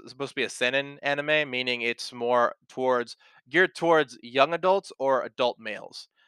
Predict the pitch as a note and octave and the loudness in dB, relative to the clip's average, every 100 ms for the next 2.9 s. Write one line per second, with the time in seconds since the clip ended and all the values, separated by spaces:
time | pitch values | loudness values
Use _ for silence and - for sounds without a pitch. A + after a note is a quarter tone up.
0 | _ _ C#3+ F3+ G#3+ G#3 B3 G3+ G3+ C3 | _ _ 6 8 8 4 -4 6 6 6
1 | - - - E3 D3+ E3 D3+ _ E3 D3 | 4 -12 -4 -4 -2 -6 -6 _ -8 -8
2 | _ - D#3+ D#3+ G#3 G#3+ F#3+ E3 | _ -4 -4 2 2 4 2 0